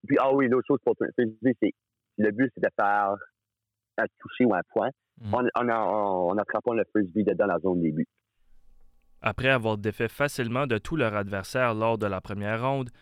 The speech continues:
Speaker 2: les Canadiens se sont retrouvés premiers du pool six avec une fiche de cinq victoires et zéro défaite. Grâce à cette performance, ils se sont retrouvés dans une excellente position pour le commencement des phases éliminatoires.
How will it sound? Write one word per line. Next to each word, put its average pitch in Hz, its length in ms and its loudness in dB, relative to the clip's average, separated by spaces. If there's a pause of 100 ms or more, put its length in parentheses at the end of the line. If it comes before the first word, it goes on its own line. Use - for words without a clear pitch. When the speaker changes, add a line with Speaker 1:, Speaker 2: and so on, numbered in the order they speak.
(200)
Speaker 2:
les 277 140 -4
Canadiens 123 480 -4
se 117 120 -10
sont 120 180 -4
retrouvés 123 360 -2
premiers 156 480 -4
du 90 160 -12
pool 104 280 -4
six - 420 -8 (220)
avec 185 240 -6
une 160 120 -4
fiche 151 300 -4
de 131 100 0
cinq 175 300 -4
victoires 104 520 -4
et 101 60 -2
zéro 107 340 -2
défaite. 110 480 -6 (520)
Grâce 107 280 -2
à 101 40 -12
cette 98 240 -10
performance, 117 720 -4 (260)
ils 117 80 -8
se 113 140 -6
sont 123 220 -4
retrouvés 120 340 -4
dans 113 140 0
une 101 200 -8
excellente 143 540 -4
position 120 500 -6
pour 180 160 -4
le 135 100 0
commencement 127 580 -4
des 110 120 -2
phases 127 400 -4
éliminatoires. 123 720 -4